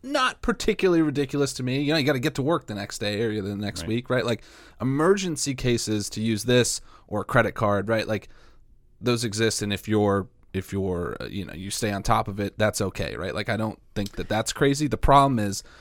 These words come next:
Speaker 1: teaching this younger generation with student loans and with these other things that, eh, somebody else will probably pick up the tab along the way, just throw it on the credit card.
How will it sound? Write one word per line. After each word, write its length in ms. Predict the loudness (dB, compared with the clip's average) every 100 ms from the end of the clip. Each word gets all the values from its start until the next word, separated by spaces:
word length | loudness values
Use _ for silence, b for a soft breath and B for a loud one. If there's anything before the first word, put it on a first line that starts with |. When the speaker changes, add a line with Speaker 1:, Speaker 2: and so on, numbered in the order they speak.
| b _ -6
Speaker 1:
teaching 380 | 0 2 2 0
this 200 | -2 0
younger 280 | 2 2 0
generation 560 | 0 0 -2 -2 -8
with 100 | -10
student 280 | -8 -8 -2
loans 400 | 0 2 0 -6
and 60 | -6
with 100 | -6
these 120 | -4
other 220 | 0 0
things 380 | -2 -6 -6 -4
that, 180 | -6 -6 b b b b -8
eh, 240 | -4 -4 -4
somebody 340 | -2 -2 -2
else 200 | -2 -6
will 60 | -6
probably 240 | -4 0
pick 180 | 0 0
up 120 | -2
the 80 | -4
tab 320 | 0 4 4
along 280 | 4 4 4
the 60 | 4
way, 240 | 4 6 4
just 260 | 0 -4
throw 300 | -2 4 6
it 60 | 6
on 120 | 2
the 80 | 0
credit 240 | 0 0
card. 360 | 0 0 0